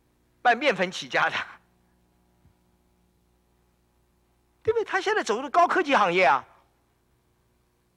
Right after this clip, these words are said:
没有办法，你必须要有转换嘛，随时要转嘛。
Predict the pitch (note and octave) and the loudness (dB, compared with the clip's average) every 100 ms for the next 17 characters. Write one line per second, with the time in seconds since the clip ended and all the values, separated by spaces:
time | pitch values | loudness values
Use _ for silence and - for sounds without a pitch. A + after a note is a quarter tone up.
0 | _ _ _ _ _ _ _ _ _ - | _ _ _ _ _ _ _ _ _ -2
1 | G#4 A4+ E4+ B3 G3 G#3+ _ _ _ _ | 2 4 4 4 2 0 _ _ _ _
2 | _ _ _ _ _ _ - D4 G#4 F4 | _ _ _ _ _ _ -12 -10 -4 0
3 | E4+ C4+ F#3 E3 C4+ A3 A2+ - _ _ | 0 2 0 2 2 2 0 -14 _ _
4 | _ _ _ _ _ _ _ _ _ _ | _ _ _ _ _ _ _ _ _ _
5 | _ _ _ _ _ - A#3 C#4+ B3+ D#3 | _ _ _ _ _ -12 -8 -2 -2 -2
6 | A2 F2+ | -8 -10